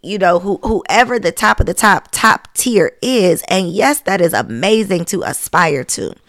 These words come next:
But in this moment, I'm asking you to forget that fantasy for just a moment.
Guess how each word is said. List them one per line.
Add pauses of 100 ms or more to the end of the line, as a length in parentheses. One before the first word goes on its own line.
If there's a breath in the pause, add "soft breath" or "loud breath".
(400 loud breath)
But
in
this
moment, (420 loud breath)
I'm
asking
you (340 soft breath)
to
forget
that
fantasy
for
just
a
moment.